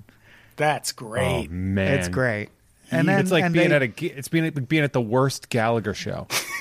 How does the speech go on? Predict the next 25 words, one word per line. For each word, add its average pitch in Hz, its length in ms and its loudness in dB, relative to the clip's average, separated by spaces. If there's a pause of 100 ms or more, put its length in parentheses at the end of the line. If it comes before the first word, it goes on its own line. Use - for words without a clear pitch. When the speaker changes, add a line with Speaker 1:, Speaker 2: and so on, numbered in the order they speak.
(180)
Speaker 3:
If, 254 360 2
yeah, 180 420 0
only 226 320 4
if - 140 -2
the 233 80 -2
string 214 320 0
had 196 120 2
snapped - 540 0
and 185 160 -2
they 165 100 4
arced 175 400 2
into 180 240 2
the 180 120 2
sky 147 500 0
could 143 160 0
it 139 140 0
have 131 100 0
been 131 160 -2
better. 127 340 0 (560)
<laughs> - 480 -2 (1040)
Speaker 1:
Uh, 175 480 4 (160)
hey, 233 260 4
speaking 233 440 0
of 160 80 2
that, 147 380 2